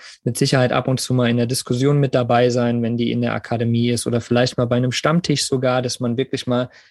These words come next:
spezifisch auf das Fahrzeugthema eingehen kann bei einem, äh, bei einem Stammtisch. Weil natürlich, wie gesagt, unser kleines,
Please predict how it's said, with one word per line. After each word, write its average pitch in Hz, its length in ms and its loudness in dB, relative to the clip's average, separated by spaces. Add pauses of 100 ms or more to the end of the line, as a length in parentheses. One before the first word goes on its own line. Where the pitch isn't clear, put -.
spezifisch 160 720 0
auf 143 180 0
das - 200 -2
Fahrzeugthema 139 800 -2
eingehen 127 400 0
kann 123 280 -2
bei 117 140 2
einem, 120 300 2 (500)
äh, 123 160 2
bei 120 120 2
einem 120 180 2
Stammtisch. 123 640 -2 (300)
Weil 127 340 4
natürlich, 151 580 2
wie 139 60 -2
gesagt, 127 320 0
unser 123 220 0
kleines, 123 420 -2